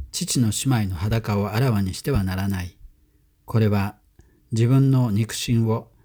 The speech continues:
裸にすることである。彼らは咎を負わなければならない。人がもし自分の叔母と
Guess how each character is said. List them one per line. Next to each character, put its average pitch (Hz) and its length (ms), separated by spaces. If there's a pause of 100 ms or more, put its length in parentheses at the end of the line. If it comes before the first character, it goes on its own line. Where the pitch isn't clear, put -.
裸 135 360
に 127 140
す 131 140
る 123 80
こ 120 120
と 120 140
で 98 140
あ 87 60
る。 87 160 (760)
彼 117 260
ら 95 100
は 92 260 (500)
咎 135 320
を 90 220 (120)
負 113 120
わ 127 100
な 123 140
け 117 120
れ 117 80
ば 117 140
な 95 140
ら 98 100
な 92 160
い。 92 160 (1300)
人 - 240
が 107 100
も 101 120
し 104 340 (480)
自 117 160
分 143 200
の 135 160
叔 120 40
母 131 120
と 120 280